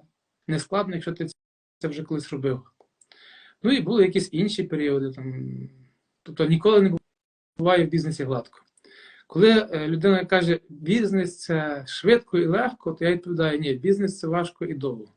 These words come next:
Чому важко? Тому що на початку потрібно багато чого навчитися. А чому довго? Тому що людина із категорії найманих працівників хоче місяць відпрацювати, отримати гроші. А бізнес дає віддачу через півроку, не швидше.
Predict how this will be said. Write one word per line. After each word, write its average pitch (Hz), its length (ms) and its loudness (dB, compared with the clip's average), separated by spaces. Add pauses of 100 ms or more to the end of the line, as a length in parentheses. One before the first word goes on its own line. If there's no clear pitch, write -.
(1040)
Чому 185 340 4
важко? 135 340 -6
Тому 156 240 -8
що 160 120 -6
на 156 100 -4
початку 214 480 -4
потрібно 180 360 -2
багато 175 280 0
чого 180 180 -2
навчитися. 190 640 -2
А - 40 -18
чому 190 220 0
довго? 190 320 2
Тому 170 260 -2
що 170 120 -8
людина 175 380 0
із 160 420 -8
категорії 160 400 2
найманих 175 360 2
працівників 202 600 -2
хоче 196 240 2
місяць 202 320 2
відпрацювати, 202 580 -2
отримати 175 400 -2
гроші. 131 420 -8
А - 20 -20
бізнес 220 320 -2
дає 185 160 2
віддачу 180 380 0
через 170 280 -8
півроку, 165 520 -2 (400)
не 165 140 0
швидше. - 480 -4